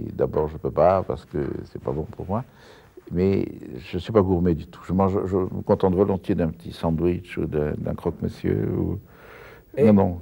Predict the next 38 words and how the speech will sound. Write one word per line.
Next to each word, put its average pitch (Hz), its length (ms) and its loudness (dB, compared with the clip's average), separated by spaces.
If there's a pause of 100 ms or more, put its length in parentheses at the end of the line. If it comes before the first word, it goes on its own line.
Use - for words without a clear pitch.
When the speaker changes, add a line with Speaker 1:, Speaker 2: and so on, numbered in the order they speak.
Speaker 1:
la 95 120 4
nourriture 101 400 4
n'a 92 80 2
pas 98 100 0
une 90 80 0
grande 85 200 -2 (220)
importance - 480 -6
dans 85 100 -6
ma 78 100 -4
vie. 78 180 -10
Speaker 2:
Vous 104 320 -4
est-il 120 260 2
arrivé 131 320 6
de 120 140 4
souffrir 127 800 -2
de, 98 380 0 (540)
euh, 90 120 -6
de 95 160 -2
la 104 220 4
laideur 113 640 4
dans 107 100 -2
le 92 140 -4
quotidien ? 80 640 -10 (1200)
Speaker 1:
Quelques 123 420 2
endroits, 95 520 0
oui, 95 200 -2
quelquefois, 73 540 -6
vraiment, 71 380 -8
je - 60 -16
suis 76 100 -10
tombé 73 320 -6
dans 67 160 -8
des 65 100 -8
gourbies 71 360 -6
pas 71 120 -4
possibles. 104 460 -2
Mais 101 80 4
enfin, 104 500 4